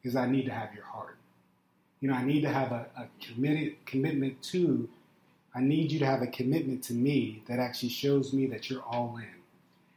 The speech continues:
And once you're all in, I can open up the windows of heaven for you. You know, I can provide all the things that you need for you. You know, next week we'll actually look at a passage in Scripture,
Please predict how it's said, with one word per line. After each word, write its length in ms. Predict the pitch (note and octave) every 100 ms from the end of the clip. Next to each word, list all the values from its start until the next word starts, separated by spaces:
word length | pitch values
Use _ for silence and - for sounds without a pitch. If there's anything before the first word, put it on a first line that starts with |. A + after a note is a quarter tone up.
| -
And 100 | B2
once 220 | C#3 D3
you're 160 | D3 D3
all 400 | C#3+ D3+ D3+ C#3
in, 340 | D3+ C#3 A2+ - - _ -
I 220 | D3 D3
can 300 | - B2 A#2+
open 360 | C#3 F#3 F#3 C#3
up 140 | C3+
the 80 | B2+
windows 360 | A#2+ C#3 C3+ C3
of 100 | B2
heaven 300 | C#3+ C3+ B2+
for 280 | - E3+ C3+
you. 100 | - - - - - _
You 80 | C3+
know, 80 | C3+
I 80 | C#3+
can 160 | -
provide 460 | C3+ B2 C3 C#3+ C3
all 300 | C3+ D#3+ D#3+
the 80 | D3+
things 300 | D#3+ D3 C3
that 180 | - C#3
you 140 | C3+
need 200 | C#3 C3+
for 200 | C#3+ C#3
you. 100 | G#2+ - - - - -
You 60 | C3+
know, 60 | C3
next 280 | C#3+ D3
week 160 | E3 C3
we'll 200 | C3 C#3+
actually 280 | C3+ - C#3
look 280 | B2+ D3+ C#3+
at 160 | B2
a 40 | A#2
passage 440 | - C3+ - B2+
in 80 | B2+
Scripture, 580 | - D3 D3 D3 A#2